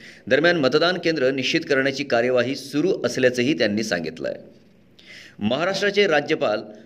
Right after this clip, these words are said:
भगतसिंग कोश्यारी यांच्या बेताल वक्तव्याचा निषेध करण्यासाठी शिवसेना ठाकरे गट महानगरतर्फे जिल्हाधिकारी कार्यालयासमोर स्वाक्षरी मोहीम राबवण्यात आली. यावेळी त्यांचा निषेध करण्यात आला.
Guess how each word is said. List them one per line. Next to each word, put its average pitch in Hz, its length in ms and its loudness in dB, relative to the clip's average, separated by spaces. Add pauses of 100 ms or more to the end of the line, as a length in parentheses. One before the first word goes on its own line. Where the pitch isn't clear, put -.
भगतसिंग 170 520 2
कोश्यारी 120 540 2
यांच्या 107 280 2
बेताल 113 360 2
वक्तव्याचा 135 560 0
निषेध 117 300 -4
करण्यासाठी 131 800 -2 (280)
शिवसेना 170 500 4
ठाकरे 139 380 0
गट 117 300 2 (400)
महानगरतर्फे 156 1200 0 (360)
जिल्हाधिकारी 170 600 2
कार्यालयासमोर 135 840 0
स्वाक्षरी 131 540 0
मोहीम 127 340 0
राबवण्यात 95 440 2
आली. 73 160 -6 (560)
यावेळी 151 300 2
त्यांचा 160 340 2
निषेध 110 360 -2
करण्यात 85 340 -4
आला. 69 180 -8